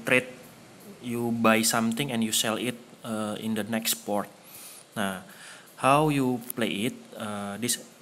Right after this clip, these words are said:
I will explain. So, uh, this is the map, uh, sailing map. Yeah, we see. I already at, uh, Lookout Strait. Uh, we start at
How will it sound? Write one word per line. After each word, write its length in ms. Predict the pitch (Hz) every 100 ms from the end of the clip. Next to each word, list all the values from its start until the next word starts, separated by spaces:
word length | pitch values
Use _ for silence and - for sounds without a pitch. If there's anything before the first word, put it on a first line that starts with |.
| -
I 160 | 104 107
will 160 | 110
explain. 480 | 101 - 113 101 92 98 -
So, 480 | - 123 139 156 156
uh, 720 | - 117 113 117 117 117 117 117 - - -
this 80 | 127
is 160 | 160 151
the 80 | 110
map, 240 | 117 127 - -
uh, 240 | - 120 113
sailing 400 | 120 120 123 110
map. 160 | 117 - - - - - - - - - - - -
Yeah, 240 | 104 113 117
we 160 | 110
see. 240 | - 131 139 - - - - -
I 320 | 117 127 113
already 640 | 135 135 139 139 175 170
at, 160 | 131 123 -
uh, 320 | 120 120 117 117
Lookout 320 | 117 120 117
Strait. 320 | - 117 - - - - - - -
Uh, 640 | 117 107 104 98 104 110 113 - - - - -
we 80 | 120
start 320 | - 123 -
at 80 | 113